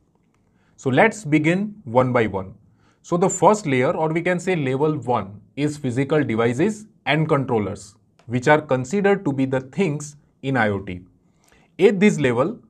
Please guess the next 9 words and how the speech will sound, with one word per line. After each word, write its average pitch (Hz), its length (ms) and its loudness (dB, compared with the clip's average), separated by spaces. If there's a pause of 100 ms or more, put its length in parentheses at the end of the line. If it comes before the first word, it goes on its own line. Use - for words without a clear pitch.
(140)
the 143 140 0
focus 147 460 -2
is 202 120 0
on 165 200 0
the 175 80 -2
physical 151 500 -2
devices 151 640 0 (120)
or 139 160 4
things 123 520 -4